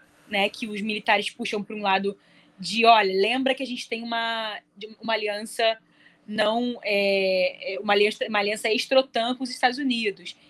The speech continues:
E o Itamaraty lembrando, não, mas a gente precisa ter uma posição equidistante, a gente precisa ser pragmático, et cetera, et cetera. Então, eu acho que tem uma disputa burocrática que tá sendo equacionada, bem equacionada,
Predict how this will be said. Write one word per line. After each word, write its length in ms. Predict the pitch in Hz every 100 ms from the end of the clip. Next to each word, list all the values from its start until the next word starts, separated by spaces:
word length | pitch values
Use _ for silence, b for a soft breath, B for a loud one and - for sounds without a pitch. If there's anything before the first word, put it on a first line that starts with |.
| -
E 40 |
o 40 | 214
Itamaraty 540 | 220 214 208 - 254
lembrando, 360 | 247 247 220 226
não, 120 | 240
mas 140 | 196
a 40 | 196
gente 280 | 208 226 -
precisa 380 | 285 311 214
ter 100 | 233
uma 140 | 233 233
posição 320 | 240 233 226
equidistante, 1000 | 233 - 214 - - 220 226 214 180 -
a 20 |
gente 140 | 175 190
precisa 220 | - 196
ser 80 | 208
pragmático, 1040 | 214 226 254 220 220 226 202 180 - -
et 100 | 190 -
cetera, 320 | 196 190 247
et 80 | -
cetera. 360 | 175 170 170 b b b b
Então, 120 | 214
eu 40 |
acho 160 | 208 208
que 60 | -
tem 100 | 233
uma 120 | 226
disputa 680 | 196 - 240 277 294 320 - B B B B -
burocrática 720 | 214 220 - 196 196 - -
que 140 | 349 359
tá 100 | 339
sendo 220 | 349 320
equacionada, 640 | 339 320 349 302 311 349 269
bem 240 | 220 294
equacionada, 760 | 349 359 392 370 240 202 185